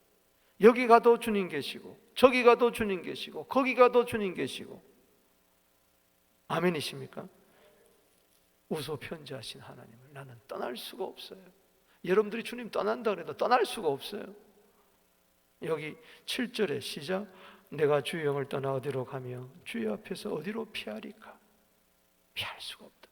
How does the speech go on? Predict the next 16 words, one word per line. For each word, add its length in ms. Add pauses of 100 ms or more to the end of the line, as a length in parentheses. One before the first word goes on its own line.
요나가 420 (480)
피하려고 480
그랬지만은, 800 (400)
뱀이 300
창에 380 (180)
숨었지만은 880 (140)
주님 220
다 200
아셨어요. 420 (1400)
그를 240
끝까지 880
추적했어요. 600 (600)
물고기까지 720
예비하시, 420
그 160
속에 260